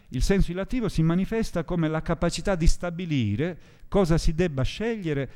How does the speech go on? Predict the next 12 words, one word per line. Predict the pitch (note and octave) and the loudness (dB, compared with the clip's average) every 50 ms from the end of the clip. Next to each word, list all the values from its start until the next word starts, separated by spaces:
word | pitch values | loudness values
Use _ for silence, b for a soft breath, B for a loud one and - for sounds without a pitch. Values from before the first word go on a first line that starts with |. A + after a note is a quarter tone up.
| b b b b | b b b b
o | - D3 | -2 -2
fare | D3 - - G#3+ A3+ A#3+ B3 B3 A#3 A3+ G#3 - - | -2 0 0 -2 0 0 0 0 0 0 -2 -2 -4
in | D#3 D3+ | -4 -4
una | E3+ F3 F3 E3 D3+ - - | -2 -2 -2 -4 -4 -6 -10
determinata | - C3+ D3 C#3+ - D#3+ C#3 C#3 C#3+ C#3+ D3 D#3 D3+ - C3 | -6 -4 -4 2 2 2 2 4 2 2 2 4 4 4 2
situazione, | - - B2+ - C3 C#3 - - - A#3 A3 F3+ A#2+ F#2+ F2 E2+ D#2+ b b b b | 2 0 -2 -4 -4 -6 -6 -6 -4 -2 -2 0 -2 -2 -4 -6 -8 b b b b
da | b B2+ C#3 C3+ | b 0 0 2
parte | - E3+ E3 D#3+ - - C#3 | 4 4 2 2 2 0 0
di | B2+ C3 | 0 2
una | C3 C3+ B2+ | 2 0 0
persona | - C#3 A#2+ - - D3+ C3+ B2+ | 0 -4 -4 -2 -2 2 2 2
specifica, | A#2 - - F3 E3+ - - F#3 G3+ G3 - A3 G#3 - G#3+ G#3 | 2 0 -2 -6 -6 -4 -4 -4 -4 -6 -6 -8 -8 -6 -6 -6